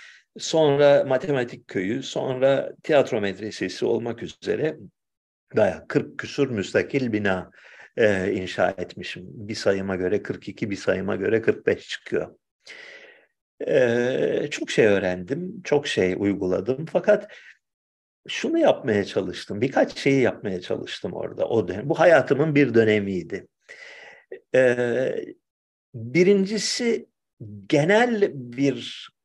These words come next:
mimari teorisi veya uslubundan ziyade spesifik olarak Şirince'ye özgü bir mimari oluşturmaya çalıştım.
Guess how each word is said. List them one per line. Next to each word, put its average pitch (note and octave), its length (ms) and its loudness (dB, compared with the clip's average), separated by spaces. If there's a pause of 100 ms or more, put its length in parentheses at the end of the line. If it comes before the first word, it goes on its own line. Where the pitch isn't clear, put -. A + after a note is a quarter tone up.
(280)
mimari C3+ 680 0
teorisi B2 640 -2
veya A#2+ 180 4
uslubundan B2 800 -4
ziyade A#2 680 -2 (1700)
spesifik A#3+ 800 2
olarak E3 420 6
Şirince'ye D3+ 760 4
özgü A2+ 460 2
bir G#2 160 -4
mimari G2 500 -4
oluşturmaya F#2 760 -6
çalıştım. - 580 -16